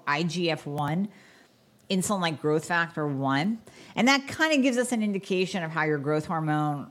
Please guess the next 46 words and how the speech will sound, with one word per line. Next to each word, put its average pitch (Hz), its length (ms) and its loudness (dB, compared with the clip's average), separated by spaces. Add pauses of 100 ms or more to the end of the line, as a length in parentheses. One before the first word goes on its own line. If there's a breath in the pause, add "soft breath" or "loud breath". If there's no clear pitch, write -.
(120)
what 170 160 -2
your 165 120 -4
growth 151 200 -2
hormone 147 220 -6
levels 143 240 -4
are 127 80 -4
doing 175 600 4
as 143 140 -4
you 139 100 -4
age. 165 440 0
We 151 100 -4
can 147 240 -4
definitely 196 400 2
test 160 300 -4
testosterone. 196 840 4 (460 loud breath)
We 156 80 -2
want 151 180 0
the 127 80 -6
free 180 400 0
and 147 180 -4
the 135 60 -4
total. 208 640 2 (440)
Knowing 226 420 6
those 190 200 2
numbers 190 380 -2 (200)
are 185 80 0
def-, 202 440 2
uh, 185 120 2
they're, 165 300 2
they 175 260 4
will 180 100 4
help 185 300 2
you. 143 320 -8
They 170 160 4
will 160 120 2
absolutely 165 460 0
give 160 160 0
you 165 80 0
some 160 220 -8
insight 165 420 -2
into 147 220 -4
why 143 340 0
you're 160 140 0
not 151 240 -2
losing 143 340 -2
weight. 170 380 2